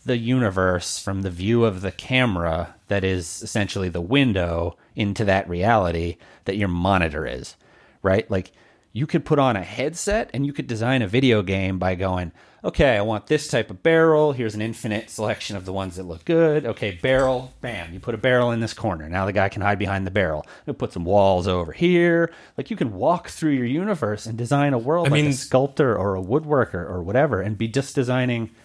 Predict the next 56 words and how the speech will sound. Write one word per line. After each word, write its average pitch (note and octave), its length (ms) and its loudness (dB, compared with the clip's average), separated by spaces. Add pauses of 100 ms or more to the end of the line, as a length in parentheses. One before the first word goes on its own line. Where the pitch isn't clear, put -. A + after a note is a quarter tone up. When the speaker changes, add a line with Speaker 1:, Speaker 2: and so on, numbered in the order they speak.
(240)
Speaker 1:
a G2 100 -2
video A2 360 2
game G2+ 480 -4 (220)
Speaker 2:
The, A#2 320 -4
the A#2+ 240 0
Speaker 1:
for A#2+ 180 6
Speaker 2:
interf- - 200 -10
Speaker 1:
universe C3 540 2
for - 160 -4
other C3 220 4
people C3+ 340 0
to - 120 -6
walk. A#2 340 2
Like, - 140 -8
you C3+ 80 -6
can C3 180 -2 (140)
design C3+ 480 2
video B2+ 260 2
game G#2+ 260 -2
worlds G2 440 0
from G2+ 280 -6
inside G2 800 -2 (400)
the D2+ 80 -8
world. F2+ 460 -2
So - 140 -2
when A2+ 120 2
you C#3 120 4
were E3+ 40 6
gonna B2+ 200 2
make A2 220 0
that D#2+ 260 -2
office, G#2 500 0 (220)
you D3+ 100 2
wouldn't D#3 220 2
sit B2+ 160 4
at G2 80 2
a F2+ 40 2
f-, - 600 -12
computer G2 480 0
and F#2+ 200 -4 (220)
figure F2+ 300 -4
out E2 120 0
how - 60 -12
to C#2 100 -16
do A#2+ 220 -2
it. G#2+ 140 0
You're D3 80 0
just E3 120 -2
gonna A2 140 0
walk A2 280 4
into A2+ 120 0
a G2 60 0
blank A2+ 320 0
room G#2+ 400 0
and F#2+ 100 -4
go, F#2 340 -2